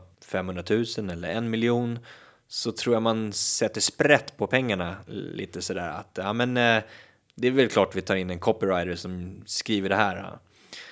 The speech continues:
Eh, gör man det själv, alltså är man bootstrapped och finansierar det själv,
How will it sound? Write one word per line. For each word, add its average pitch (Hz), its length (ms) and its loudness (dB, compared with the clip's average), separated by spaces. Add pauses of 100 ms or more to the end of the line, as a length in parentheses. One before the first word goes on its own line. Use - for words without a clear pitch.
(360)
Eh, 50 360 -12 (480)
gör 127 280 10
man 156 160 6
det 139 60 6
själv, 156 500 6
alltså 107 160 2
är 117 100 2
man 120 220 2
bootstrapped 135 680 4
och 107 60 -8
finansierar 107 680 0
det 95 80 -2
själv, 170 520 4